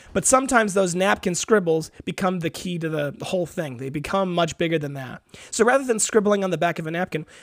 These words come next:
why not scribble on a page in your notebook? If it doesn't work, if you don't like it, take it out. You can easily remove it and change it. If you do like it,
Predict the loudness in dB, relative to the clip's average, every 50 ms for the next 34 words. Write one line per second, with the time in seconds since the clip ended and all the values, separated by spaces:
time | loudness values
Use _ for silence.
0 | -6 -2 2 2 2 2 2 0 -2 0 0 2 2 2 0 0 0 0 0 0
1 | 0 -2 -4 -2 0 0 0 0 -2 -4 -6 -8 -8 -12 _ _ _ _ _ _
2 | -2 0 4 6 6 4 4 4 4 6 4 4 4 0 -4 0 2 4 4 4
3 | 4 4 2 2 0 -2 -2 0 0 2 4 4 4 4 4 2 -2 -6 -4 -4
4 | 0 2 4 4 4 4 4 4 2 2 2 -2 -4 -4 -2 -2 -2 -2 -4 -6
5 | -10 _ _ _ _ -4 -4 -2 -2 0 2 2 2 4 4 2 2 2 2 0
6 | 0 -2